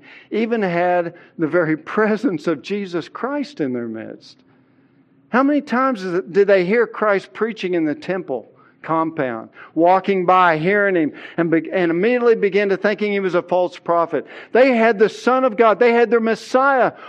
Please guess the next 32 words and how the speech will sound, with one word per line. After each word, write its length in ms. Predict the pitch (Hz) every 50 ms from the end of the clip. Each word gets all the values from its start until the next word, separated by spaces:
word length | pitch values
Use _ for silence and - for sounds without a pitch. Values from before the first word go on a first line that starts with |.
| - -
walking 680 | 175 170 170 185 214 254 277 294 285 - 311 294 277 277
in 140 | 277 262 247
their 180 | 247 240 226
midst 580 | 214 214 220 220 196 156 - - - - - - _ - - _
with 160 | - 196 170
an 80 | 190 208
opportunity 540 | 233 254 247 254 247 - - 240 254 240 233
to 100 | 240 220
learn 420 | 196 202 208 233 269 294 302 285
from 240 | - 240 233 220 190
him 220 | 185 180 185 180
and 180 | 175 170 170 175
listen 400 | 220 269 247 - - 254 254 226
to 100 | 208 180
him. 280 | 156 160 165 160 147 - - - - - -
And 140 | 185 185 190
in 120 | 190 190
all 360 | 190 208 240 277 294 294 294
of 320 | 262 233 185 160 156 156 160
that, 760 | 214 247 277 285 277 240 185 135 113 107 - - _ - - - - _ _ _ _ _ _ _ _ _ _ _ _ _ _ _ _ _ _ _ _ _ _ -
they 180 | 135 127 127
still 680 | 120 123 - - 151 147 147 147 143 143 143 139 - - -
rebelled 640 | 143 131 127 110 104 123 127 123 123 127 127 117 120
against 400 | 120 113 120 120 120 117 - -
God. 460 | 139 123 120 120 117 117 113 113 -
They 140 | - 160 156
had 160 | 160 160 156 156 - 196 202 - -
all 300 | 269 285 294 302 302 277
of 80 | 226
these 240 | 196 190 180 151 156
incredible 800 | 165 147 - - - - - - 254 269 262 262 220 170 156 143
privileges. 1120 | - - - - - - 240 269 262 220 208 160 135 - - 110 107 107 107 - - -